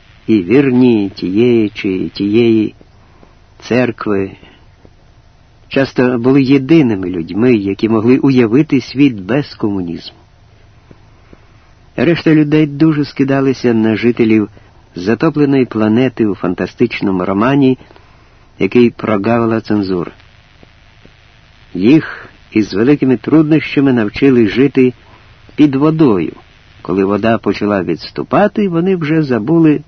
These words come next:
як дихати повітрям. І знову-таки в цьому останньому раунді найперші тріщини на споруді комунізму проступили в Польщі. Умови життя погіршувались,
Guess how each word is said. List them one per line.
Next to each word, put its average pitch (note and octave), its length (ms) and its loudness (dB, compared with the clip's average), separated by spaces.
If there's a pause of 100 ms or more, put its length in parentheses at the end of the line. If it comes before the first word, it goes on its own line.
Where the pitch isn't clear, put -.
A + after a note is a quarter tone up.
(960)
як B2+ 400 0
дихати D3 520 0
повітрям. C#3+ 580 -2 (2500)
І D3 120 4
знову-таки D3+ 760 4
в A2 60 -4
цьому D3+ 280 2
останньому C3+ 600 2
раунді A#2 560 2
найперші A2+ 680 -4
тріщини G2 640 -2
на F#2+ 140 -2
споруді G2 500 -2
комунізму C#3 800 0 (460)
проступили G#2 640 0
в G2 180 -4
Польщі. G2+ 560 -4 (1300)
Умови C3+ 360 2
життя G2 280 -4
погіршувались, C#3 1000 -4